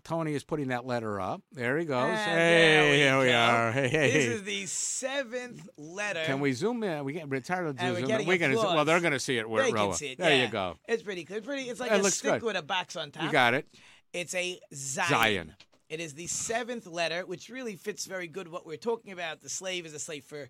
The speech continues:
Speaker 1: Six
Speaker 2: six
Speaker 1: years.
Speaker 2: years. Seventh, he goes free. The Sabbath is the seventh
Speaker 1: Si-,
Speaker 2: day.
Speaker 1: uh, six days of work.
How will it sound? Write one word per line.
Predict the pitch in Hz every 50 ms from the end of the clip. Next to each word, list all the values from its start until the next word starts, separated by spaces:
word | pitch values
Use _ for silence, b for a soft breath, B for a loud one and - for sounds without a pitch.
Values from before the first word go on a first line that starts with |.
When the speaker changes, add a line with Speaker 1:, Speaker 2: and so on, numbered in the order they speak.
| _ -
Speaker 1:
Six | - - - 151 135 -
Speaker 2:
six | -
Speaker 1:
years. | 139 131 135
Speaker 2:
years. | 135 135 135 139 143 135 - - _ _ _ _ _ -
Seventh, | - - 185 175 160 151
he | 151 143
goes | 143 151 156 -
free. | - 220 262 247 240 226 220 220
The | 185 165
Sabbath | - - 185 160 160 151 147 147 131
is | 151 139
the | 156
seventh | 151 - 170 151 147 165 170
Speaker 1:
Si-, | -
Speaker 2:
day. | - 247 240 233 233 220 220 208 180 _
Speaker 1:
uh, | - 117 113 113 117 117
six | - - 123 113 -
days | - 113 110 107
of | 139 123 113
work. | 113 110 101 - -